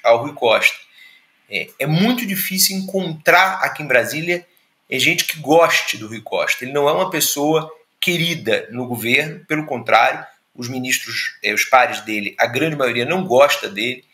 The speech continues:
É, eu, eu, eu nunca conversei com nenhum ministro que tenha elogiado e tenha dito, "Eu gosto do Rui Costa."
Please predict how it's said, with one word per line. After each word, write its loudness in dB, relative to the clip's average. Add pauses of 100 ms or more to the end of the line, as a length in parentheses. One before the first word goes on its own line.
(320)
É, -2
eu, 0
eu, -4 (100)
eu -4
nunca -2
conversei -4
com -18
nenhum -8
ministro -6
que -12
tenha 0
elogiado 4
e -12
tenha -4
dito, -6
"Eu -2
gosto 4
do -12
Rui -12
Costa." 0